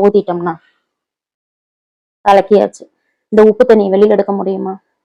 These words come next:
நீங்க கேட்கல. மறுஜென்மம்னு இருக்குது, அவங்க சொல்றாங்க, இவங்க சொல்றாங்க, அதெல்லாமே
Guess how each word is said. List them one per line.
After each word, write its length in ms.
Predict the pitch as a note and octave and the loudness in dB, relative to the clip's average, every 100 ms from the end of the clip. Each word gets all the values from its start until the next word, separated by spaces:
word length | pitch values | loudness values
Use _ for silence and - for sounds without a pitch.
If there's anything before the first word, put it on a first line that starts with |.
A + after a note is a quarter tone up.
| _ _ _ _ _ _ _ | _ _ _ _ _ _ _
நீங்க 160 | F#3 F#3+ G3 | -12 -2 2
கேட்கல. 280 | G#3 G#3+ G#3 _ _ _ _ _ _ _ _ _ _ | 2 2 -8 _ _ _ _ _ _ _ _ _ _
மறுஜென்மம்னு 720 | F#3+ F#3 F#3 F#3 F#3+ G3 G3+ | -2 -2 0 0 0 0 0
இருக்குது, 340 | F3+ - F3 F3+ G3 _ _ - | 0 -2 0 0 -2 _ _ -8
அவங்க 200 | F#3 F#3 F3 | -6 -4 -2
சொல்றாங்க, 360 | F3+ F3+ F3+ F#3+ | -2 0 -2 -2
இவங்க 180 | F#3 F#3+ F#3 | -2 -4 -6
சொல்றாங்க, 360 | F3+ E3+ F3 F#3 | -8 -8 -8 -6
அதெல்லாமே 360 | F3 F3 F3+ | -6 -4 -4